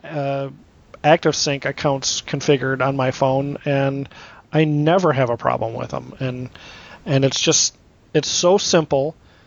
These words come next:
It's easy to, to configure from a user standpoint. It,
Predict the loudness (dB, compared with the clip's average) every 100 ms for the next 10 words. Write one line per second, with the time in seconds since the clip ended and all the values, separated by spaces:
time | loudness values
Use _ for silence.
0 | _ _ _ -10 -8 0 2 4 2 4
1 | 2 2 -2 -4 -2 -2 0 4 2 2
2 | 0 -2 -2 -2 -2 -4 -2 -4 -4 -8
3 | -6 -4 -6 -6 -6